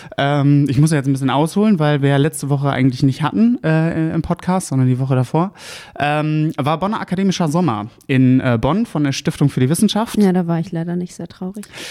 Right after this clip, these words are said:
Speaker 1: Ja, tut mir sehr, du hast tatsächlich was verpasst. Und zwar war, ähm, der D-S-G-V-Präsident Helmut Schlewer ist auch da, hat eine schöne Keynote zum Thema Energiewandel und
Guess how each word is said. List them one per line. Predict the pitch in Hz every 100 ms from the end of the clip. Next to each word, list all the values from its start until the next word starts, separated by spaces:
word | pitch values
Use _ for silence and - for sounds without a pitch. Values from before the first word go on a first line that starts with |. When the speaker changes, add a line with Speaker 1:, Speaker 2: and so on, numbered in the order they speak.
| - -
Speaker 1:
Ja, | 156 175
tut | 202
mir | 202
sehr, | 190 208
du | 185
hast | 196
tatsächlich | 196 220 190 185
was | -
verpasst. | 160 - 202 - -
Und | 147
zwar | - 151 147
war, | 151 156 160 156 151
ähm, | 147 143 143 143
der | 135 139 135
D-S-G-V-Präsident | 147 - 151 208 - 185 170 170 170
Helmut | 151 143 -
Schlewer | 185 190
ist | 180 160
auch | -
da, | 160 160 156
hat |
eine | 147
schöne | 135 156 151
Keynote | - 180 160 -
zum | 147
Thema | - 147 143 135
Energiewandel | 135 135 180 156 156 156 147 147 147
und | 131 135 127